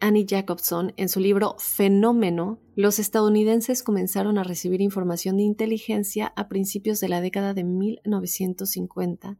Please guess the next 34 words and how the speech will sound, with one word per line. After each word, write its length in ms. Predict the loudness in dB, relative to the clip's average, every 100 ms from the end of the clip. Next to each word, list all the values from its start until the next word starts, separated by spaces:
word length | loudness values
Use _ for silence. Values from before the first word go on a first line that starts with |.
| _
de 160 | -2 2
que 100 | 4
la 80 |
Unión 300 | 4 4 2
Soviética 720 | 0 -2 -2 -2 -4 -4 -4 -4 2
no 260 | 4 4
solo 280 | 2 0 0
se 180 | 0 0
basaba 400 | 0 0 2 4
en 60 |
la 60 | 2
investigación 640 | 0 -2 -4 -4 -2 -2
realizada 520 | 0 0 -2 -2 -2 -4
por 140 | -6
los 220 | -8 -2
nazis, 520 | 0 0 -2 -10 -14 -4
sino 320 | 2 2 2
que 80 | 2
en 140 | 2
realidad 600 | 2 2 2 2 0 -2
había 240 | -2 0 0
demostrado 680 | 2 0 -2 -2 0 0 -2
algunos 460 | -2 2 2 0 -2
éxitos 580 | -4 -4 -6 -4 -4 -4 -8
extraordinarios, 1000 | -10 -6 -2 0 2 2 0 -2 -4
particularmente 840 | -4 -4 -2 0 0 2 0 0 -2
en 100 | -2
el 140 | -4
campo 320 | -4 -4 -2 -4
de 100 | -2
la 140 | -6
telequinesis. 1120 | -8 -8 -8 -12 -14 -12 -14 -16 -18 -20 -16
Desde 320 | 2 4 6 6
luego, 480 | 6 6 6 4